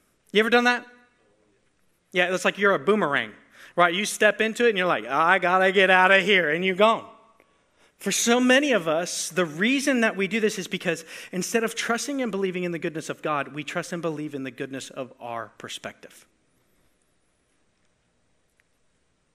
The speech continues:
We really do. We were in Israel a couple years ago, um, and there's portions of, in the Gaza Strip and,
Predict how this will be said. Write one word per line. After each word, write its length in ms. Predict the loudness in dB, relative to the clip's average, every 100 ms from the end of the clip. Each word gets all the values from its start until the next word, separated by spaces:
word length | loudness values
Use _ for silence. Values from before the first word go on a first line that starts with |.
| _ _ _ _ _
We 140 | -8 -4
really 500 | -2 -2 -2 -6 -10
do. 340 | -6 -4 -2
We 140 | -2
were 80 | 0
in 140 | 0 -2
Israel 340 | -4 -2 -4
a 20 |
couple 280 | -4 -8 -8
years 240 | -8 -8
ago, 300 | -6 -4 -6 -8 _ _ _ _ _ _ -20 -8
um, 360 | -6 -6 -8 -18 -20 -20 -12 -4
and 120 | -2
there's 140 | -2
portions 720 | -6 -14 -4 0 0 -2 -4
of, 220 | -4 -6 -8
in 220 | -6 -4
the 160 | -4 -4
Gaza 340 | -2 -2 -2
Strip 380 | -8 -4 -4 -4
and, 180 | -8 -10